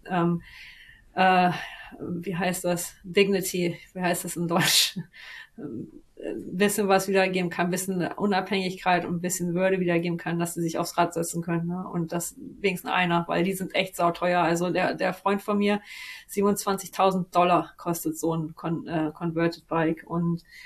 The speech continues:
es bedeutet aber unheimlich viel, weil man hat das, ist genauso wie bei einem komplett, also was ich auch nochmal sagen wollte, ne, ist, unser Sport ist total toll, was wir machen, unsere Adventure Racing, aber es, es ist schon schade, dass es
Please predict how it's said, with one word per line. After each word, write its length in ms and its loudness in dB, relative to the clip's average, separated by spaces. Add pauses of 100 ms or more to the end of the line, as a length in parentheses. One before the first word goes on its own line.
(160)
es 120 -12
bedeutet 380 2
aber 160 2
unheimlich 380 0
viel, 240 2
weil 100 2
man 140 0
hat 160 0
das, 240 -4
ist 260 -6
genauso 400 0
wie 120 -2
bei 120 0
einem 400 0
komplett, 420 -4
also 220 0
was 200 -2
ich 80 -4
auch 100 4
nochmal 280 2
sagen 280 2
wollte, 300 -2
ne, 380 -2
ist, 200 -2
unser 260 -2
Sport 300 0
ist 120 -4
total 320 -2
toll, 280 4 (200)
was 180 -6
wir 100 0
machen, 240 -2
unsere 240 -4
Adventure 420 -2
Racing, 380 0
aber 240 2
es, 240 -6 (540)
es 160 0
ist 100 -2
schon 180 0
schade, 320 6
dass 240 0
es 300 -4